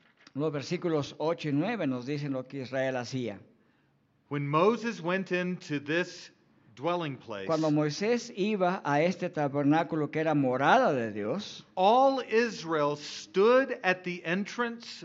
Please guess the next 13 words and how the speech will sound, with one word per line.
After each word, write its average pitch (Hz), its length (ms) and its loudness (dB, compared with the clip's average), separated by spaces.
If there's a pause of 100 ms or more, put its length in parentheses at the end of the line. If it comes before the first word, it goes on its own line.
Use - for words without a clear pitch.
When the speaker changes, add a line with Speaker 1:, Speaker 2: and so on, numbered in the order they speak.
(140)
Speaker 2:
of 170 260 0 (140)
their 196 160 0
tents 147 800 -10
Speaker 1:
todo 240 560 8
Israel, 175 680 4
cada 214 340 6
uno 226 220 4
en 165 120 0
la 151 180 0
puerta 214 340 2
de 165 60 2
su 147 220 -4
propia 269 340 2